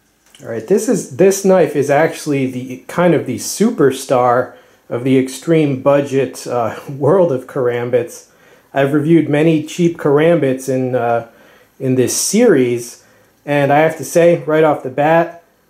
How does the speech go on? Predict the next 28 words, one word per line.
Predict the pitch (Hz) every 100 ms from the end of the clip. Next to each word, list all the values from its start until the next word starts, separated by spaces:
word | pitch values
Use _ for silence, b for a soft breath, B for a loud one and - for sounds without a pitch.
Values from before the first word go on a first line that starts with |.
| _ 139
this | 185 190
is | 202 -
the | 147
best | 156 151 151 -
constructed | 143 131 - 160 143 - 135 127 -
of | 135 131 120
them | 117 110
all. | 143 143 123 117 - B B B
One | 160 170 147
major | 151 180 175 156
difference | 147 139 139 135 127 131
is, | 120 113
uh, | 123 120 117 117 - _ b b b b b b _ _ _ -
is | 135 127
the | 120
liners. | 123 160 170 120 101 101 - - b b b _ -
All | 123
right, | 127 120
you |
see | 123 - 131
full | - 147 147
steel | 151 151 143
liners | 135 139 139 131
on | 131 131
that. | 131 135 - - _ _ _ _ _ _
Open | 143 135 135 127
pillar | 139 135 127
construction. | 120 117 117 - 143 143 139 - 147 147 143